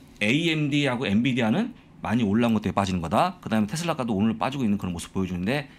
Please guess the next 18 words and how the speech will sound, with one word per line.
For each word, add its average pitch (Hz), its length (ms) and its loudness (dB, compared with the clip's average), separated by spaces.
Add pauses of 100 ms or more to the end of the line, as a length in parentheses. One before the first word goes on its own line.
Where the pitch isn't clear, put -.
(140)
일점삼이 107 720 -2
퍼센트가 113 580 -4 (440)
빠지고 120 280 -2
있는 87 160 -2
그런 85 160 -6
모습 - 240 -8
보여줍니다. 82 400 -10 (640)
여러분들이 165 380 2
그 131 420 0 (160)
한 214 180 2
번 226 180 4
조정받고 120 500 -2
끝나는 190 280 2
게 180 80 2
아니고 98 160 2
미국은요. 107 560 2 (280)
지속이 156 320 0
되거든요. 95 460 -2